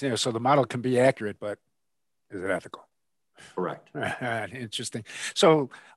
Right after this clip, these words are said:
Speaker 1: in part two, uh, the topic is around data, data science and its impact on society. So w-, we started talking about bias a little bit, but is bias different than fairness?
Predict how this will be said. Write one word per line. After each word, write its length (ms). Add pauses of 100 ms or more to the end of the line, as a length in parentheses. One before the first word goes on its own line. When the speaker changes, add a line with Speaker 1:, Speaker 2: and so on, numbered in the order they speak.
(840)
Speaker 1:
in 120
part 220
two, 480 (440)
uh, 60 (180)
the 160 (140)
topic 340
is 100
around 260
data, 320 (140)
data 240
science 400
and 100
its 160
impact 460
on 140
society. 680 (360)
So 520 (600)
w-, 120 (200)
we 320 (200)
started 300
talking 180
about 180
bias 360
a 40
little 220
bit, 300 (220)
but 220 (600)
is 160
bias 760 (720)
different 380
than 160
fairness? 840